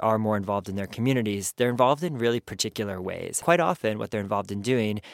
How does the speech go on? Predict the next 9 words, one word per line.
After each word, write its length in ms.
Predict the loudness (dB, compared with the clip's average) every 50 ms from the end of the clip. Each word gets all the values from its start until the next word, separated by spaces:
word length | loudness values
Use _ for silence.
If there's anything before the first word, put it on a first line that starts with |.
| -20 _ _ _
is 320 | -4 0 0 0 0 -2 -4 -4
making 360 | -2 -2 -2 0 0 -2 -2
sure 340 | 0 0 2 2 4 4 4
that 280 | 2 2 0 0 -2
nothing 380 | -2 -2 0 0 0 0 -2 -2
happens 400 | 0 -2 -2 0 -2 -4 -4 -4
in 60 | -2
their 120 | -2 -2 -2
neighborhood 600 | -2 -4 -2 -2 -2 -2 -2 0 0 0 -2